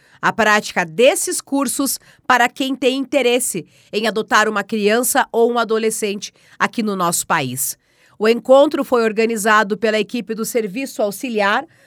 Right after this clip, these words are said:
da Infância e Juventude, que também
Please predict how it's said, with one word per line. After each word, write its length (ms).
da 140
Infância 580
e 200
Juventude, 760
que 160
também 600